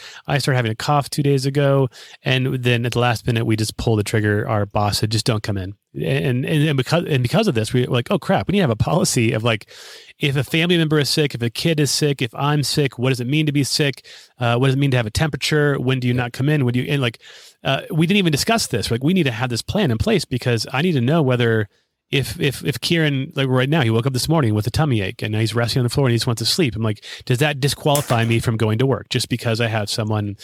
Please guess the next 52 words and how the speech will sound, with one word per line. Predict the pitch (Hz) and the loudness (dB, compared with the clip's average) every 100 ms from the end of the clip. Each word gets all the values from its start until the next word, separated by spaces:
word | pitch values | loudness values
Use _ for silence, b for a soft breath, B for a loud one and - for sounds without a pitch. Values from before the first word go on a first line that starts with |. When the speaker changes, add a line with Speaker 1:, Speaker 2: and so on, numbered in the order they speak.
| B B | B B
Speaker 1:
And | 151 | 0
everybody's | 151 156 156 | 2 2 2
gonna | 147 | 2
have | 143 | 2
their | 135 | 2
own, | 139 139 131 117 | 2 2 0 0
need | 147 156 | 2 2
to | |
have | 131 147 143 | 2 0 0
some | - 147 151 | 2 0 0
plan | - 180 | 0 0
in | 147 | 0
place | - 120 | 0 -2
to | - | -2
answer | 123 | -2
these | 120 | -2
questions | - - - 117 | -2 -4 -2 -4
to | 113 | -4
keep | - 113 | -6 -6
people | 110 131 | -6 -6
safe. | - 202 131 - | -2 -2 -2 -4
And | 101 b b b b | -8 b b b b
that's | - 123 | -6 -4
exactly | 120 135 131 151 | 0 0 2 0
it. | |
And | 160 | 2
so | - | 2
my | 165 202 | 2 2
question | - 170 - 131 | 2 0 0 0
to | 156 | 2
you | 160 | 2
as | 117 | 2
well | 131 175 120 113 B B B - | 2 2 2 0 B B B -2
is, | 143 127 | 0 0
you | 156 | 0
mentioned | 151 151 151 | 0 2 2
that | 127 | 0
it | 123 - | 0 0
seems | - 202 160 | 0 2 2
as | 127 | 0
though | 147 135 | 0 0
the | 123 | 2
younger | 127 156 147 | 2 2 0
kids, | 117 98 - | -2 -6 -6
six | - - 113 - | -6 -4 -4 -2
years, | 120 117 104 | 0 0 -2
maybe | 110 113 | -4 -2
seven | - 107 120 | -2 -2 -2
years, | 113 117 - | -2 -2 -2
up | 143 147 | -4 -2
into | 127 | -2
adolescence, | 123 120 135 135 120 | -2 0 0 0 -2